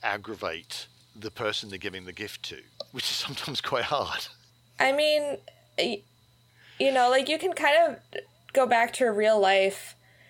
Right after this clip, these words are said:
Speaker 2: social situations for these kinds of things. Like, I'm an anxious person, so I tend to, like, think about how people reacted to what I say or,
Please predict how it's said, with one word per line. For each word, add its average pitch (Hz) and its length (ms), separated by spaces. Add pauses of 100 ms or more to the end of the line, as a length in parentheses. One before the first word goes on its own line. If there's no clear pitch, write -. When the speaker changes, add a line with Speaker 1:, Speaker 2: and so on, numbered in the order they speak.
Speaker 2:
social 202 460
situations 196 800
for 196 160
these 185 240
kinds 190 260
of 190 140
things. 185 420
Like, 190 480 (640)
I'm 349 180
an 220 260 (120)
anxious 202 460
person, 185 680
so 185 280
I 196 140
tend 196 300
to, 208 100
like, 185 300
think 196 260
about 185 520 (560)
how 196 280
people 185 800
reacted 180 600
to 202 100
what 185 120
I 175 140
say 175 800
or, 170 460